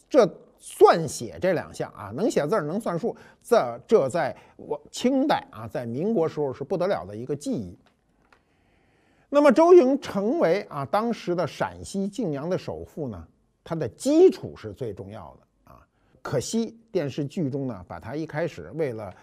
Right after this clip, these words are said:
剧情的跌宕起伏，一开始把它变成了一个江湖小混混儿。以，以我的逻辑，以我早年当，当编剧、当编辑的这个逻辑哈，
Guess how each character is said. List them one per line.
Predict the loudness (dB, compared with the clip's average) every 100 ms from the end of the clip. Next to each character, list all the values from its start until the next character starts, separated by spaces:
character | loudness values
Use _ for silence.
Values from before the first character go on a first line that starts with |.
| -20 _ _
剧 | -2 -2
情 | -2 -4
的 | -6
跌 | -4 0 4 6
宕 | 4 0 -6
起 | -12 -14 -12
伏， | -10 -10 -8
一 | -6
开 | -6
始 | -4 -8
把 | -8
它 | -12
变 | -8 -8
成 | -6
了 | -10
一 |
个 | -8 -8
江 | -8 -8
湖 | -8 -10
小 | -10 -12
混 | -12 -12
混 | -14
儿。 | -20 _ _ _ _ _ _ _ _ _ _ _ _ _ _ _ _ _ _
以， | -8 -8 -10
以 | -4 0
我 | 2 0 -6 -6
的 | -2
逻 | -2 -4
辑， | -12 -18 -12
以 | -4 -2
我 | -2 -8 -10
早 | -8 -8
年 | -10 -12 -12
当， | -12 -14 _
当 | -4 -4
编 | 0 0 0
剧、 | -2 -6
当 | -6 -2
编 | 0 0
辑 | -2
的 | -4
这 | -4
个 | -8
逻 | -10 -12 -10
辑 | -10
哈， | -12 -16